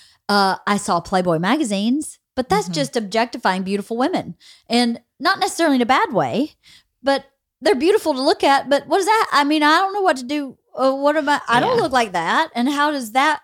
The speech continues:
Speaker 1: function in sex? And, and it
Speaker 2: Right.
Speaker 1: has nothing to do with a relationship. And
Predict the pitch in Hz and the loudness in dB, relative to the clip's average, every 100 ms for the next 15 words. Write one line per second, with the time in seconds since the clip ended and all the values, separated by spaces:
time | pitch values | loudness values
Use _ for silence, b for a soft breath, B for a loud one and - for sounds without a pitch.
0 | _ - 240 240 226 190 180 165 165 190 | _ -2 -2 -2 -6 -6 -8 -6 -4 -4
1 | 240 - 196 196 - _ _ _ - 254 | -6 -8 -6 -8 -12 _ _ _ -6 0
2 | 254 240 226 269 339 269 208 180 175 170 | 0 0 0 -4 -2 0 0 0 -2 0
3 | 196 254 - 165 - 127 190 - - b | 0 0 -4 -10 -10 -8 -8 -10 -20 b
4 | b b b b b 247 247 | b b b b b -2 -2